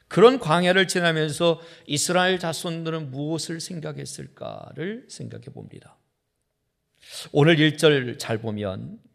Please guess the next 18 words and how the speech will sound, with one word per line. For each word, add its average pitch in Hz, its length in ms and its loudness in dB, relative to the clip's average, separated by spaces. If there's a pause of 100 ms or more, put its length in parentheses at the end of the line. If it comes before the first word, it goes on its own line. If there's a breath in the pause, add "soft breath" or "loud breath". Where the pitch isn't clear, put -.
(140)
"광야에서 151 680 4
내 147 280 8
앞에 156 500 0
절기를 143 540 0
지킬 - 380 -8
것이니라" 110 680 -2 (300 loud breath)
라는 147 300 -6
말씀이 120 440 -4
나오지요. 117 580 -8 (580)
여기 147 180 0
이 180 40 -2
말씀을 151 440 0
잘 131 240 -2
보면 120 440 -6
"내 147 200 6
앞에"라는 156 880 2
단어가 117 360 -4
있습니다. 110 600 -10